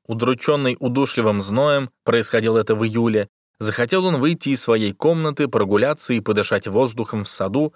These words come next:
усаженном деревьями, посреди которого и находился дом. Он накинул на плечи плащ и хотел выйти,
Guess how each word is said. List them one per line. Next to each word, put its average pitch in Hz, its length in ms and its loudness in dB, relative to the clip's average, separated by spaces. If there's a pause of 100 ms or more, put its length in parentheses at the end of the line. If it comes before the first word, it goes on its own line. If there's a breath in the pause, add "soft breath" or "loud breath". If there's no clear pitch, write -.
(220 loud breath)
усаженном 147 600 0
деревьями, 143 540 0
посреди - 460 -2
которого 139 440 2
и 139 160 -4
находился 110 680 -2
дом. 98 300 -8 (520)
Он 160 200 4
накинул 156 400 0
на 139 120 2
плечи 139 340 0
плащ 131 500 -2
и - 60 -12
хотел 101 420 0
выйти, 156 500 -2